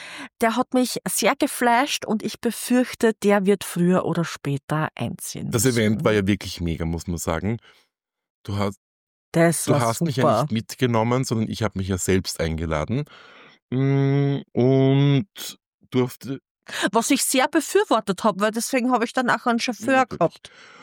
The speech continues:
Speaker 2: Und man muss sagen, was mir sehr gut gef-, oder sehr in Erinnerung geblieben ist, waren die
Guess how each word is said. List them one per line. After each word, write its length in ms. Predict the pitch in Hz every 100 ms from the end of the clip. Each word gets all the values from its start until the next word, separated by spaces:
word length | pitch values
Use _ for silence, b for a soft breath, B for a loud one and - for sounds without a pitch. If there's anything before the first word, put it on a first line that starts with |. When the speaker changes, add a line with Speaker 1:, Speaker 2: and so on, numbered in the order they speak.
| B B -
Speaker 2:
Und 280 | 139 147
man 120 | 151 147
muss 180 | 156
sagen, 300 | - 120 147 170
was 240 | 117 117
mir 140 | 151 135
sehr 420 | - - 110 113
gut 260 | - 143
gef-, 200 | - 139
oder 180 | 104 113
sehr 320 | 104 - 113
in 80 | 123
Erinnerung 460 | 127 117 113 113 113
geblieben 440 | 101 - 104 107
ist, 380 | 107 135 135 -
waren 560 | - 101 95 104 123 107
die 640 | 113 110 107 107 104 101